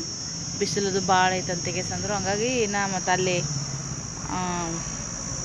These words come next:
ಅಲ್ಲಿ ಇನ್ನೊಬ್ಬ ಅಣ್ಣನ ಮಗಳು ಅದಾಳ್ರಿ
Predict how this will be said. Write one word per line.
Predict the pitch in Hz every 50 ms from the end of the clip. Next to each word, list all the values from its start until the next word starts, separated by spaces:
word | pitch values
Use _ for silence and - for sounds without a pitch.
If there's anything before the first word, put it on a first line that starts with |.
| - - - - - - - - -
ಅಲ್ಲಿ | - - 190 196
ಇನ್ನೊಬ್ಬ | 202 196 202 202 196 190 196
ಅಣ್ಣನ | 208 202 196 196 170 185 196 196 208 214 214 214 202 202
ಮಗಳು | 202 196 185 175 180 196 196 190 190 185 185 180 175 170 - - - -
ಅದಾಳ್ರಿ | - 165 175 180 170 165 175 180 220